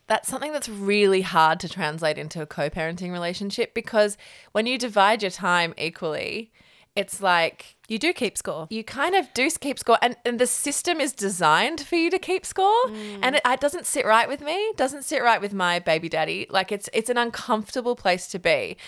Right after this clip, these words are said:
Speaker 1: But if you're like, "Hey, I really need this Friday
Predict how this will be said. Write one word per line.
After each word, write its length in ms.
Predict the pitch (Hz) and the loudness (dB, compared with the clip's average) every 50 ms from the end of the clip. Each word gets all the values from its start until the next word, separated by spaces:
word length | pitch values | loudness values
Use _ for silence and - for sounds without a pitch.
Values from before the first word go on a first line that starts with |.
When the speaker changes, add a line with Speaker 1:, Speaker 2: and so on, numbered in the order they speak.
| - - - - | -20 -20 -12 -4
Speaker 1:
But 120 | - 240 254 | -2 0 0
if 120 | 294 - | 0 2
you're 120 | 320 277 269 | 2 4 4
like, 180 | 254 226 220 | 6 4 4
"Hey, 360 | 220 - - 214 220 202 185 - - _ | 2 -4 -10 -6 -4 -4 -4 -6 -8 _
I 40 | - | -10
really 240 | 190 190 208 226 220 | -8 -4 -4 -2 -2
need 220 | 208 196 196 190 - | -2 -2 -2 -2 -4
this 200 | 165 165 - - | -8 -10 -10 -12
Friday 680 | - - 160 156 160 165 160 151 143 139 147 175 175 | -2 0 2 2 4 2 2 2 0 0 -2 -4 -6